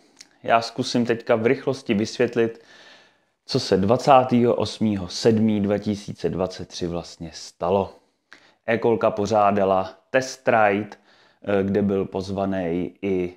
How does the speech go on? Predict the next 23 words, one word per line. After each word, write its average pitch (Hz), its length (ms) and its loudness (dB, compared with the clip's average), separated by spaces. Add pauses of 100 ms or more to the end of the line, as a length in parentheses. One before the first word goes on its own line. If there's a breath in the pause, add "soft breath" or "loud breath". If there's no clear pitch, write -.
(140)
Adam, 110 540 2
eh, 92 760 -6
neboli 95 720 -2 (1120)
Wrongway. 98 720 -2 (1200 soft breath)
Eh, 117 340 4
v - 100 -12
Praze 139 320 6
jsme 131 200 4
jezdili 117 360 4
prostě 113 300 -2
takový 92 360 -2
kopce 123 600 2 (440 loud breath)
a 101 420 2 (680 soft breath)
po 123 100 2
té 120 120 -2
jedné 113 360 2
polovině, 107 840 2 (300 loud breath)
eh, - 40 -18 (920)
jsme 104 220 -8
si 101 140 -4
dali 90 160 0
pauzu 117 560 0 (440 soft breath)
a 110 280 -4